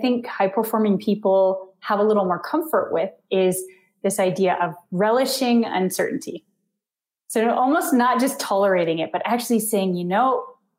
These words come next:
if there's some uncertainty, if I don't have it figured all the way out, it actually makes it a little more interesting." And often that's where there's opportunities to really discover something new, to potentially,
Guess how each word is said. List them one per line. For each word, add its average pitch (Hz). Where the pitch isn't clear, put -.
if 208
there's 202
some 247
uncertainty, 226
if 190
I 165
don't 208
have 240
it -
figured 185
all 196
the 202
way 190
out, 156
it 190
actually 269
makes 277
it 226
a 202
little 202
more 208
interesting." 294
And 196
often 214
that's -
where 185
there's 180
opportunities -
to 214
really 202
discover 208
something 196
new, 175
to 190
potentially, 233